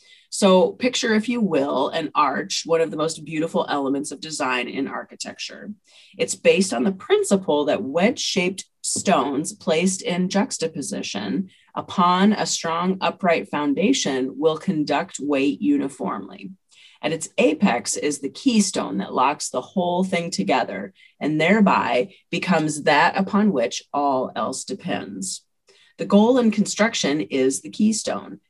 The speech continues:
thus completing the total design. Properly constructed, the arch needs no mortar or artificial elements to hold it all together, for it's a perfect balance of natural and positive forces in interaction.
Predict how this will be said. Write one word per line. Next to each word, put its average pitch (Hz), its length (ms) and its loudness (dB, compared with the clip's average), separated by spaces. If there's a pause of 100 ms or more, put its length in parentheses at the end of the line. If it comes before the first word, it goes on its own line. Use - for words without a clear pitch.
thus 156 300 0
completing 190 560 2
the 127 80 -2
total 143 400 -2
design. 120 800 -8 (480)
Properly 247 480 6
constructed, 202 580 0
the - 120 2
arch 185 340 2
needs 165 320 -4
no 175 180 4
mortar 208 560 6
or 160 280 4
artificial 180 560 -2
elements 151 500 -2
to 151 100 -12
hold 147 280 -4
it 117 80 -4
all 117 160 -4
together, 151 680 -8 (360)
for 185 120 2
it's 165 140 4
a - 80 -2
perfect 208 580 2
balance 165 520 -4
of - 160 -12
natural 143 680 -4
and 120 240 -8
positive 156 540 -4
forces 160 580 0
in 147 160 -4
interaction. 151 960 -8